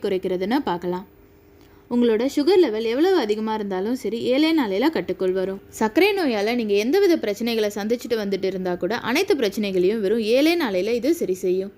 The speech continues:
இப்ப நம்ம பார்க்க போற இந்த ரெண்டு பொருளும் பாத்தீங்கன்னா, நேரடியா கணையத்தை தூண்டி இன்சுலினை சுரக்க வைக்கக்கூடியது. So, ரொம்ப வருடமா இன்சுலின் போட்டுட்டு இருக்கிறவங்களுக்கு இந்த பதிவு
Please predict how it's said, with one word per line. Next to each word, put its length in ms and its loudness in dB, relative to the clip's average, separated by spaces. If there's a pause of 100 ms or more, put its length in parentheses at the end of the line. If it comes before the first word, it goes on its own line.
(800)
இப்ப 180 2
நம்ம 240 2
பார்க்க 280 2
போற 180 4
இந்த 220 0
ரெண்டு 260 2
பொருளும் 360 2
பாத்தீங்கன்னா, 460 -4
நேரடியா 540 2
கணையத்தை 480 0
தூண்டி 240 -2 (160)
இன்சுலினை 480 2
சுரக்க 280 0
வைக்கக்கூடியது. 640 0 (760)
So, 100 6 (160)
ரொம்ப 240 2
வருடமா 340 0 (120)
இன்சுலின் 360 0
போட்டுட்டு 300 -2
இருக்கிறவங்களுக்கு 520 -2 (120)
இந்த 200 2
பதிவு 280 0